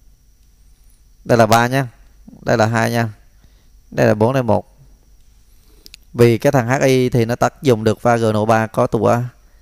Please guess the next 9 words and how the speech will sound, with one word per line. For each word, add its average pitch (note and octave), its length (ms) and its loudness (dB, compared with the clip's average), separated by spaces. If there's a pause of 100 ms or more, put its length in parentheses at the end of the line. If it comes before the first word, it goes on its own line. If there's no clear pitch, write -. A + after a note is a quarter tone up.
(840)
Đó B2+ 160 -2
là B2 140 2
tủa G#2 280 0
A A#2 240 -2
G A2 100 -2 (540)
I, A#2 360 0
cái - 120 -6
tủa A2+ 100 -2
màu G2 640 -2